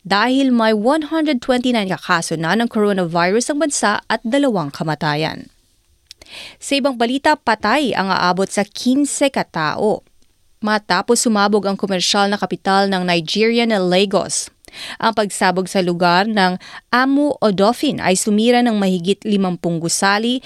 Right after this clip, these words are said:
na bumagsak at nasunog pa. Ibinahagi ng isang lalaki na nakasaksi sa insidente ang mga nakakatakot na eksena.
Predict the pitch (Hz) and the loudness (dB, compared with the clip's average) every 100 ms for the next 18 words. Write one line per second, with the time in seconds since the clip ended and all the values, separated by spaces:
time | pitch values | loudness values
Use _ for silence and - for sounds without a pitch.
0 | - - 233 240 214 175 - 208 165 - | -10 -2 2 4 4 0 -2 -2 -2 -6
1 | 160 202 196 185 156 156 175 - - - | -4 -2 -2 -2 -4 -2 -2 -4 -12 -20
2 | - - 220 262 233 240 247 262 220 - | -12 -2 2 2 4 2 2 0 0 0
3 | 214 175 165 170 - 262 320 - - - | 0 2 2 0 0 -2 -2 -4 -14 0
4 | 240 254 247 254 - - 311 - 240 - | 2 2 2 -2 -2 -2 -2 0 -4 -4
5 | 175 175 233 311 - - - - 320 320 | 0 2 2 0 -2 -6 -14 -4 0 2
6 | 311 269 - 156 - 180 156 - 170 143 | 4 2 -2 -6 -4 -4 -2 -4 -6 -6
7 | - - 202 208 131 | -4 0 2 0 -2